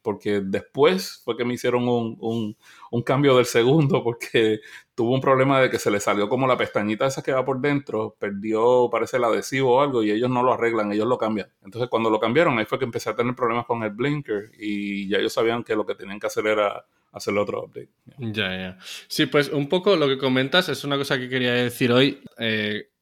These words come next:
Speaker 2: yo tengo un Model S con el M C U, ¿no? La pantalla, la versión uno, que es un poco
Speaker 1: Ujú.
Speaker 2: más antigua, y, y tenía, llevo unas, ya un par de meses con problemas de que la música se utilizaba Slacker, pero yo creo que si utilizas Spotify en Europa igual,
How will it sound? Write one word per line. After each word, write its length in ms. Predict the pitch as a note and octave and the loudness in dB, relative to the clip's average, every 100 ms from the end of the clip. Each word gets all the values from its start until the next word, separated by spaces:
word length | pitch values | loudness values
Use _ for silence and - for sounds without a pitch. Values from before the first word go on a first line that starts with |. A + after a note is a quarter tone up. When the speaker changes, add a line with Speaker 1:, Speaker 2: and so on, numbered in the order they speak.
| _ | _
Speaker 2:
yo 160 | A2+ A#2+ | -4 -2
tengo 200 | B2+ B2 | 0 0
un 60 | |
Model 280 | A#2+ A#2+ A#2 | 2 2 2
S 340 | A#2+ A#2 C#3 C#3 | 2 0 -2 -2
con 320 | A2+ G#2 G#2 | -8 -10 -8
el 380 | G2 G2+ G2 F#2 | -8 -8 -10 -8
M 160 | A#2 A#2 | -4 -4
C 240 | - A2+ | -2 0
U, 60 | B2 | 0
¿no? 120 | A#2 | 2
La 160 | A2 G2+ | 0 0
pantalla, 460 | G#2+ G#2 A2 A#2 | -4 0 2 2
la 100 | A2 | 0
versión 300 | G2+ G2 A2+ | -4 -6 -2
uno, 360 | A2+ B2 D#3+ F#3 _ _ _ _ _ _ | 0 0 -2 -4 _ _ _ _ _ _
que 120 | A2+ | -8
es 100 | - | -6
un 140 | A#2 | -6
poco 160 | B2+ A#2+ | -4 -2
Speaker 1:
Ujú. 60 | |
Speaker 2:
más 180 | A#2 A2 | -2 -2
antigua, 540 | A#2 A2+ B2 B2+ D#3 - - - _ | -4 -2 -2 0 -2 -4 -20 -20 _
y, 580 | - C3 B2 A#2+ A#2 B2 | 0 4 4 4 2 0
y 60 | B2 | -2
tenía, 440 | B2 C3 C3+ A2 | 2 4 2 0
llevo 260 | A#2 B2+ C#3 | -2 0 0
unas, 420 | C#3+ C#3 B2+ - | 2 0 -2 -4
ya 160 | C3 | -2
un 160 | B2 C#3 | 0 0
par 140 | D3 | 0
de 80 | C#3 | 0
meses 340 | C#3 C#3+ D#3+ D3+ | -2 -2 -4 -6
con 220 | - B2 | -8 -6
problemas 420 | A#2+ A#2+ B2+ C3+ | -2 -2 -2 0
de 300 | B2+ A#2 A2 | 0 0 0
que 120 | - A2 | 0 0
la 100 | A2 | 2
música 400 | A#2+ B2 C3+ D3+ | 0 -2 -4 -4
se 140 | C3 | -4
utilizaba 640 | A2+ G#2+ G#2+ A#2 A2+ A#2 | -6 -6 -4 -2 0 0
Slacker, 560 | A2 A2+ A2+ D#3 E3+ - | -2 -2 -2 -2 -2 -6
pero 160 | - G#2+ | -10 -8
yo 140 | G#2 | -6
creo 100 | G#2+ | -6
que 80 | G#2 | -8
si 60 | A2 | -6
utilizas 280 | G#2+ A2 | -10 -10
Spotify 440 | G#2+ - A2 A2 A2 | -14 -18 -18 -12 -10
en 80 | G#2 | -10
Europa 260 | G2+ G#2+ | -10 -10
igual, 380 | G#2 G2+ A#2 C3+ | -8 -4 -4 -6